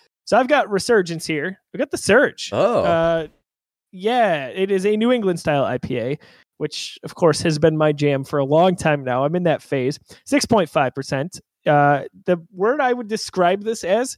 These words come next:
Speaker 1: if I could just give one word to it, it's crushable, man.
Speaker 2: Oh,
Speaker 1: This
Speaker 2: yeah.
Speaker 1: is the perfect mix.
Speaker 2: So y-
Speaker 1: And sure enough, it's right on the can.
Speaker 2: That was your, that was your first experience with Resurgence, having that for the first time?
Speaker 1: No, no, the Surge specifically.
Speaker 2: Oh, okay. Resur-, I thought you meant Resurgence. Got it. Understood.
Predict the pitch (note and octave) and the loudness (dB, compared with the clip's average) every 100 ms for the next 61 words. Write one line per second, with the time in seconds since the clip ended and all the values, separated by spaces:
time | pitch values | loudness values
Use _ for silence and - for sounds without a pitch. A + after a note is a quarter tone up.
0 | _ _ G#3 G#3 F#3+ - G3 D#3+ F#3 G3 | _ _ 0 0 -4 0 0 2 0 2
1 | G#3 - G#3+ - _ _ _ _ _ _ | 0 2 2 2 _ _ _ _ _ _
2 | - - - D#3 - C#3+ A#2 G#2 G#2 A2 | -18 -10 -4 -4 -4 -8 -8 -10 -2 2
3 | F#2+ F3+ G3 D#3+ - - F#3+ F3 E3+ - | 4 2 2 -2 0 0 0 0 -4 -6
4 | - - E3 D#3+ B2+ - - C3+ - A#3 | -12 -12 -2 0 0 -6 0 0 2 0
5 | A#3 - B3 F3+ D3+ E3+ - F#3+ D#3 C3+ | 0 0 0 0 -4 -4 2 4 4 0
6 | - D#3+ - _ E3 F#3+ G3 E3 D3+ C#3 | -4 -4 -4 _ -2 2 0 2 0 2
7 | D3+ F3 D#3+ C3+ D#3 D3+ - - A2+ D#3 | 0 2 0 2 0 0 -2 2 2 2
8 | B2 G#2+ A2 G2+ G#2+ G#3 - A2+ A#2+ G#2+ | 0 -2 -2 -2 0 -2 0 2 2 2
9 | D#3 G3 G3+ A3 A#3 A#3+ - _ _ _ | 0 -2 -4 -2 -2 -2 -6 _ _ _
10 | _ G#3+ - _ G#3 E3+ D3+ F3 - G3+ | _ -10 -10 _ 0 0 0 -4 -2 -2
11 | E3+ - - E3 E3+ D3+ F#3 G3 F#3+ F3+ | 0 -4 -6 -4 -2 -2 0 2 4 4
12 | D3+ A2+ G#2 A2+ - C#3 B2+ C3+ A#2+ A2+ | 2 2 2 2 2 0 2 2 2 0
13 | F#2+ G#2+ - G#2 D#2+ - G2 F#2 F2+ G2+ | 0 -4 -2 -2 -2 -2 0 2 0 -2
14 | G2 - | -2 -4